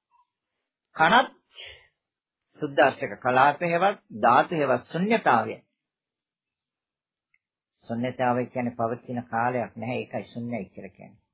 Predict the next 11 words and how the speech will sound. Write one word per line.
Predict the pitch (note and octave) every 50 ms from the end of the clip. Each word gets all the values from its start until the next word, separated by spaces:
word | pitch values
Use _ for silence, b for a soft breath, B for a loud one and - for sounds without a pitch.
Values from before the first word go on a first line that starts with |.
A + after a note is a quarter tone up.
| _ _ _ _ _ _ _ _ _ _ _ _ _ _ _ _
ශුන්‍යතාවය | _ - - A#2+ A#2+ A#2 G2+ - G#2 G2 F#2+ F#2
කියන්නේ | - G2 G2+ G2 G2
ඒකයි. | G2+ _ G#2 - - _ _ _ _ _ _ _ _ _ _ _ -
ඔයාලා | C#3+ D3+ D#3
හිතනවා | D#3 D#3+ - - A3 A3 G#3+ G3
පවතිනවා | - E3 E3+ F3+ G#3 F#3 D#4 D#4+ G#3 D#3 B2+
කියලා. | - A#2 A2+ G2 F#2+ G2 - _ _ _ _ _ _ _ _ _ _ _ _ _ _ _ - -
තියෙනවා | D#3 F#3 G#3 A3+ G#3+ G3 -
කියලා, | - D3 B2+ B2 -
පවතිනවා | - D3 D#3+ F#3+ F#3 - G#3+ F#3+ F3+ D3
කියලා. | - - A#2 G#2 E2+ F2